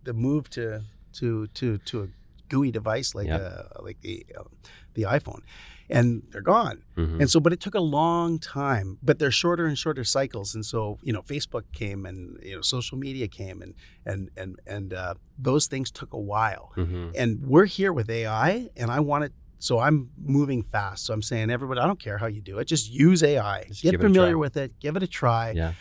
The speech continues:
Speaker 1: Those aren't really split tests. That's just familiarity.
Speaker 2: Sure.
Speaker 1: I am li-, I don't, I, I don't, I'm glad people are maybe split testing. I don't care.
Speaker 2: Yeah.
Speaker 1: As long as they're using A I and learning to understand it, we,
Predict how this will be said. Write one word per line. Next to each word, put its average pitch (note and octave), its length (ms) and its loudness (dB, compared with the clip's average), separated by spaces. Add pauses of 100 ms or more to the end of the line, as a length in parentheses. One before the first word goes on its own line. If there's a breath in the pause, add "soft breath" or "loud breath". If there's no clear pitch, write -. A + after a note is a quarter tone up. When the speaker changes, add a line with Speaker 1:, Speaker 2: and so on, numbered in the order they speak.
(160 loud breath)
Speaker 1:
Those F3+ 180 2
aren't G3+ 180 4
really C#3+ 200 -2
split C3+ 360 -2
tests. - 440 -4 (300)
That's C#3 160 4
just D3+ 240 0
familiarity. G#2+ 800 -4
Speaker 2:
Sure. - 240 4
Speaker 1:
I B2 60 4
am C3+ 140 0
li-, C3 120 -2
I C3 180 0
don't, C3 260 -2
I, A#2+ 240 -6
I C3+ 120 -2
don't, A#2 180 -6 (260 loud breath)
I'm D3+ 140 10
glad A2 320 -2
people A2+ 300 -6
are G2 40 -4
maybe G2+ 220 -8
split A2 300 -4
testing. G#2 320 -8
I A2+ 80 4
don't G#2 120 0
care. G2+ 420 -8
Speaker 2:
Yeah. E2+ 120 4
Speaker 1:
As C#3 60 6
long D3+ 160 8
as D#3+ 80 6
they're C#3 100 -4
using C3 320 -4
A A2+ 140 -4
I A2+ 160 -2
and A2+ 100 -4
learning B2+ 320 -2
to A#2+ 100 -8
understand A2 520 -4
it, F3 160 2 (480 loud breath)
we, A#2+ 160 6